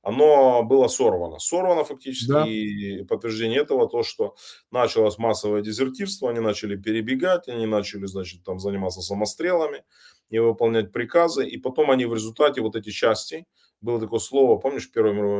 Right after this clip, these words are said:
Speaker 1: войне, распропагандированные, да, то есть
Speaker 2: Да.
Speaker 1: и наши поработали ребята,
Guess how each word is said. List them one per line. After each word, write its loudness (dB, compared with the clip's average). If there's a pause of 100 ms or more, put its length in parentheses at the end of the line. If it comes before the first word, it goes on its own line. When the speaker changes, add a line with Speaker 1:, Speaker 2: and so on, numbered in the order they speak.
Speaker 1:
войне, -6
распропагандированные, 2
да, -4
то -8
есть 8
Speaker 2:
Да. 2
Speaker 1:
и -8
наши -6
поработали 2
ребята, 0